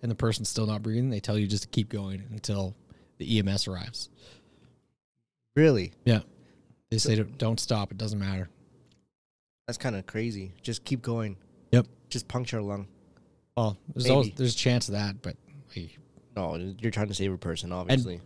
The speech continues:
Speaker 1: like, how hard do you actually, like, 'cause they have the dummies, and, like, how,
Speaker 2: Yeah.
Speaker 1: how hard do you actually have to push? Because they make it, uh, what is it, like, lifelike?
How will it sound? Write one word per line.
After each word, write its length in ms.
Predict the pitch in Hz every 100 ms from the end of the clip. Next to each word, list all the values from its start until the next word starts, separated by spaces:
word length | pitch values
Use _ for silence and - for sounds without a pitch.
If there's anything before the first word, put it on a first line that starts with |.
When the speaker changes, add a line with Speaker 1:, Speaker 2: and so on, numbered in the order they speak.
| -
Speaker 1:
like, 140 | 127 107
how 160 | 139
hard 180 | 127 135
do 60 | 123
you 40 |
actually, 260 | 117 117 104
like, 240 | 101 95 -
'cause 80 | 127
they 80 |
have 120 | 123 123
the 80 | 98
dummies, 540 | 101 120 151 151 -
and, 160 | - 104
like, 140 | 95
how, 80 | 110
Speaker 2:
Yeah. 120 | 120
Speaker 1:
how 300 | 110 - 120 120
hard 260 | 107 113
do 60 | 123
you 100 | 104
actually 360 | 95 107 107
have 160 | 101 101
to 60 | -
push? 340 | - 107 113
Because 260 | 104 - 110
they 100 | 107
make 280 | 104 113 113
it, 260 | 98 -
uh, 260 | 95 90 87 - - _ -
what 100 | 113
is 100 | 92
it, 100 | 82
like, 180 | 71 85
lifelike? 600 | 92 110 - 127 160 -